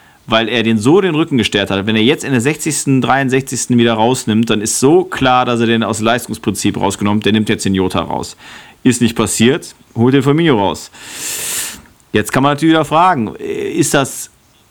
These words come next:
Kloppsche Schule vorher, vor dem Spiel, wer Firmino irgende-, in irgendeiner Art und Weise kritisiert, der hat die letzten zwei Jahre gepennt,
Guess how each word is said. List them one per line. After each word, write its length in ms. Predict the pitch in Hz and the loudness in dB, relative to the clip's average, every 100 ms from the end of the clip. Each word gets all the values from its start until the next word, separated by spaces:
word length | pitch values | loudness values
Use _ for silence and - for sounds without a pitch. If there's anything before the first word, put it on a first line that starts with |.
| _ _ _ _ _ _ _ - _ - | _ _ _ _ _ _ _ -20 _ -4
Kloppsche 400 | - 175 - 160 | 0 0 2 0
Schule 280 | - 180 160 | 2 2 2
vorher, 480 | - 151 175 214 208 | 2 2 2 2 0
vor 240 | 156 175 | 0 0
dem 120 | 190 | 0
Spiel, 600 | 185 - 190 202 202 - - - - - | -2 -2 4 4 4 0 -8 -18 -18 -14
wer 340 | 120 123 147 143 | -2 2 2 2
Firmino 480 | 143 139 156 156 147 | 2 2 2 2 2
irgende-, 420 | - 165 160 139 | 2 2 2 0
in 120 | 147 | 0
irgendeiner 920 | 147 - - 170 165 127 101 151 151 | -2 -4 0 2 4 2 0 0 2
Art 220 | 104 156 | 2 2
und 140 | 139 123 | -2 0
Weise 360 | 135 151 143 | 0 2 0
kritisiert, 640 | 143 143 139 110 113 151 151 | -2 -4 -2 0 2 2 2
der 180 | 135 127 | 0 2
hat 140 | 127 | 0
die 40 | 120 | 0
letzten 260 | 131 131 | 0 -4
zwei 200 | 120 123 | -2 0
Jahre 240 | 127 127 117 | 2 2 0
gepennt, 540 | 113 139 175 185 | 0 -2 -2 -6